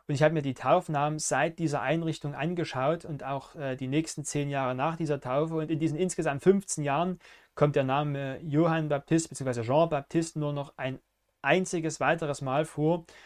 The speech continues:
zwar bei einer Familie aus Frankreich, wo er im frühen achtzehnten Jahrhundert deutlich verbreiteter gewesen zu sein scheint. Nun stand dieser Taufakt an sich nicht isoliert da. Er war eingebettet in ein Zeremoniell,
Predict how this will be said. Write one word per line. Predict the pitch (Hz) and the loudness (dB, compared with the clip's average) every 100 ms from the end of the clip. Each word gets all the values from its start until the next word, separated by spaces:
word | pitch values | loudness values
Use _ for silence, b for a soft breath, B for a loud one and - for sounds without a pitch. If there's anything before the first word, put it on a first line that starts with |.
| B B | B B
zwar | - 139 | 2 4
bei | 143 | 4
einer | 131 | 0
Familie | 127 139 139 | -2 0 0
aus | 120 - | 0 -4
Frankreich, | 123 147 175 151 135 131 | -2 -2 0 -2 -2 0
wo | 135 | 0
er | 131 | 0
im | 131 | -4
frühen | - 147 143 | -4 -4 -2
achtzehnten | 135 - - 139 135 | -6 -6 -2 -2 0
Jahrhundert | 127 135 120 b b b b - | -2 -2 -4 b b b b 0
deutlich | 135 139 139 - | 2 4 0 -4
verbreiteter | 120 - 113 127 127 117 | -8 -4 2 2 2 -2
gewesen | 117 113 113 113 | -4 -6 -6 -8
zu | 107 | -10
sein | 101 98 | -12 -12
scheint. | 104 113 _ _ _ _ _ _ _ _ _ _ _ _ _ _ _ _ _ B B B B B | -16 -20 _ _ _ _ _ _ _ _ _ _ _ _ _ _ _ _ _ B B B B B
Nun | 135 143 | -2 2
stand | - 151 185 175 | 6 6 6 0
dieser | 160 147 - | 2 2 2
Taufakt | 131 165 170 - 156 - - | 4 4 4 0 -2 -2 -6
an | 127 | -4
sich | 117 151 165 - | 0 0 0 -6
nicht | 127 139 - - | -6 -6 -8 -8
isoliert | 135 127 113 120 117 | -4 -2 -2 -2 -4
da. | 98 95 120 _ b b b b - | -8 -8 -14 _ b b b b -4
Er | 127 | 2
war | 127 | 2
eingebettet | 123 156 190 185 160 165 170 160 - | 4 4 4 2 2 2 2 -2 -2
in | 165 156 | 0 0
ein | 143 139 | -2 -4
Zeremoniell, | - 131 123 120 120 143 190 185 | -2 0 0 0 4 6 4 2